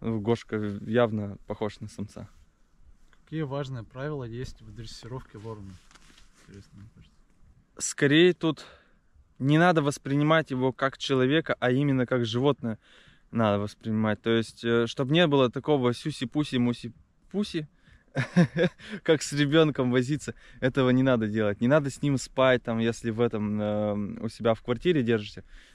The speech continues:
Speaker 1: Не надо с-, его приучать спать рядом с собой, надо его учить, э, ну, более-менее какой-то самостоятельности, чтобы, там, находился в вольере один ночью, к примеру.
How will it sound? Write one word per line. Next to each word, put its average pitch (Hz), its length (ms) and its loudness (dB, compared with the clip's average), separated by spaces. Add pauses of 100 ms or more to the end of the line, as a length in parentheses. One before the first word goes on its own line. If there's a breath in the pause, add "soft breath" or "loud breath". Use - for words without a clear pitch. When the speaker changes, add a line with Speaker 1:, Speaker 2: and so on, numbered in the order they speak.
(120)
Speaker 1:
Не 120 120 2
надо 135 280 4
с-, - 180 -12
его 110 400 -6
приучать 120 500 0 (180)
спать 123 360 0
рядом 113 240 0
с - 60 -10
собой, 113 240 -2
надо 110 240 -2
его 110 340 -2 (380 soft breath)
учить, 120 360 -8
э, 110 240 0
ну, 123 140 0
более-менее 117 640 2
какой-то 110 240 -6
самостоятельности, 117 840 -4
чтобы, 104 400 -8 (140)
там, 101 240 -8
находился 110 480 -4
в 101 40 -8
вольере 110 540 2
один 98 520 -2
ночью, 107 440 -2
к - 80 -20
примеру. 101 420 -10